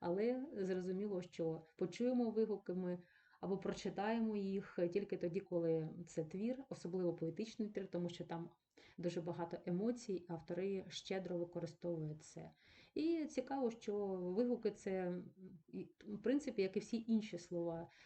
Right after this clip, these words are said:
це те, що поповнюється, поповнюється з роками, тому що придумуються якісь нові слова, і ми з вами, наприклад, зараз бачимо прик-, ті вигуки, які виникли нещодавно. Звичайно, що вони використовуються, знову ж таки,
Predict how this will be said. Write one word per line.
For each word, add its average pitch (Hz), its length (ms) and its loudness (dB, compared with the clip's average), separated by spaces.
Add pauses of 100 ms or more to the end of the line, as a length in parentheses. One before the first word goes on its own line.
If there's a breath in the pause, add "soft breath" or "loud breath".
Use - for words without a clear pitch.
(100 loud breath)
це 180 520 -4
те, 226 160 2
що 226 200 -2
поповнюється, 165 1120 0
поповнюється 170 1080 -2 (240)
з 180 180 -4
роками, 233 680 0
тому 175 260 -2
що 170 420 -4 (320 loud breath)
придумуються 185 560 2
якісь 165 260 -4
нові 165 220 0
слова, 214 440 -2
і 277 340 2
ми 247 400 0
з 175 140 -2
вами, 190 260 -2
наприклад, 175 460 0
зараз 208 280 0
бачимо 170 460 -2
прик-, 175 340 -6 (840)
ті 220 120 2
вигуки, 226 460 2
які 170 240 0
виникли 175 420 2
нещодавно. 214 800 0 (300 loud breath)
Звичайно, 185 400 2
що - 200 -4
вони 175 180 2
використовуються, 165 680 0
знову 165 200 -2
ж - 100 -12
таки, 165 320 -2